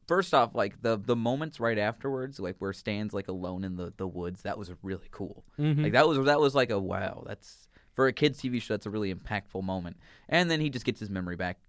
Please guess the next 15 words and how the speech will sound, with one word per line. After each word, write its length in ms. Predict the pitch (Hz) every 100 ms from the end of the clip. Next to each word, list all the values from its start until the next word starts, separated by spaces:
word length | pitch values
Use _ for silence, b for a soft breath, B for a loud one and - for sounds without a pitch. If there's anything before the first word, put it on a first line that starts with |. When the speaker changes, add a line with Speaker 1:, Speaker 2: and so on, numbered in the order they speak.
| _ -
Speaker 1:
in 340 | 98 95 90 _ _
the, 100 | 90
over 200 | 104 98
the 60 | 90
course 240 | 95 92
of 60 | 87
a 40 |
commercial 340 | - 85 87
break. 200 | 92 90
Speaker 2:
Just 180 | - 135
by 80 | 139
remembering 440 | 123 117 113 113
the 80 | 117
summer. 360 | - 104 98 98 -
Speaker 1:
Yep. 300 | 135 131 -